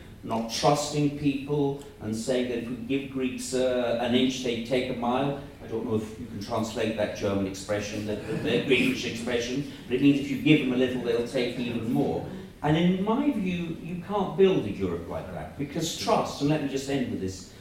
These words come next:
thought, is a very, very funny commodity. The more tomatoes you eat, the less tomatoes there are. The more petrol you use, the less petrol there is in the world. But trust isn't like that. The more you trust people,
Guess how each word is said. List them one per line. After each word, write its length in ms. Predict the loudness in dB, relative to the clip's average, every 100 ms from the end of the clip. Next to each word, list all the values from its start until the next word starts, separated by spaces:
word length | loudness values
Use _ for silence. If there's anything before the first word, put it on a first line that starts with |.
| -16
thought, 360 | -4 0 0 0 -10 -2
is 160 | 2 4
a 60 |
very, 560 | 2 2 6 8 8 4
very 260 | 4 4 2
funny 540 | 0 0 0 -2 -6
commodity. 480 | -2 -2 -2 -8 -12 -16 -18 -18 -18 -4
The 80 |
more 300 | 4 6 6
tomatoes 640 | 4 2 4 4 2 -2 -2
you 140 | -2
eat, 340 | -2 -2 -6 -12 -18 -16 -2
the 60 |
less 400 | 4 4 4 0
tomatoes 540 | -2 0 0 0 -4 2
there 180 | 6
are. 320 | 6 6 2 -8 -14 -14 4
The 100 | 6
more 520 | 10 10 10 6 -4 -10 -14 -2
petrol 420 | 2 2 2 2
you 140 | 4 4
use, 640 | 6 6 4 2 -2 -12 -18 -4
the 100 | 4
less 380 | 8 8 6 0
petrol 400 | -2 -2 -4 -4
there 180 | -2 0
is 280 | 0 -2 -6
in 80 | -6
the 40 |
world. 380 | -2 -2 -2 -6 -10 -10 -10 -6
But 120 | -2
trust 400 | 2 2 2 0
isn't 240 | 0 0
like 340 | 2 2 2 -2
that. 300 | -6 -6 -12 -18 -18 -2
The 100 | 4
more 440 | 8 8 8 6
you 180 | 2 -2
trust 480 | 2 2 2 0 -4
people, 500 | -4 -2 -2 -4